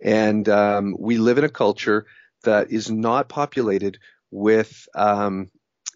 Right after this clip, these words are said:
the dominant plausibility structures of the Middle Ages. Now, that's a mouthful, but what I mean by this, if you would have grown up in the Middle Ages or if I would have grown up in the Middle Ages,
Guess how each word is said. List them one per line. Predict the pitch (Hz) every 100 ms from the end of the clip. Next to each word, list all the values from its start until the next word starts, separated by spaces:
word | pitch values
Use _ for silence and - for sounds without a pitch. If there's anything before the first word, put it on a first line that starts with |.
| _ _ _
the | 110
dominant | 90 107 110 127 143 135 - _ _ _
plausibility | - 117 110 113 120 123
structures | 113 - 95 - - 95 92 - _
of | 107
the | 101
Middle | 107 104
Ages. | 87 95 92 78 -
Now, | 98
that's | 104
a | 127
mouthful, | 113 117 - 92
but | 95
what | 101
I | 110
mean | 113 120
by | 113
this, | 95 98 -
if | 98
you | 113
would | 127
have | 117
grown | 120 117
up | 113
in | 110
the |
Middle | 107 107
Ages | 101 104 117 107
or |
if | 90
I | 92
would | 101
have | 98
grown | 101 101
up | 101
in | 98
the |
Middle | 95 95 90
Ages, | 90 95 92